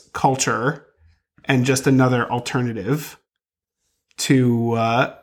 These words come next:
uh, you know, to the Young Israel that's next door, to the other Kiruv organizations on campus,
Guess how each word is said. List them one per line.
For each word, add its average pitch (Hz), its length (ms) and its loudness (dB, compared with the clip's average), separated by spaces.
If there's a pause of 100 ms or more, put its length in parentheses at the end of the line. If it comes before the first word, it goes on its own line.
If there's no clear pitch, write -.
(140)
uh, 127 240 2
you 135 120 2
know, 117 160 0
to 131 160 -4
the 127 100 2
Young 123 260 2
Israel 123 520 0
that's 120 260 -6
next 120 280 -2
door, 123 500 -2 (300)
to 143 100 0
the 135 160 2
other 127 380 2
Kiruv 123 440 0
organizations 123 840 -2
on 120 160 -6
campus, - 760 -2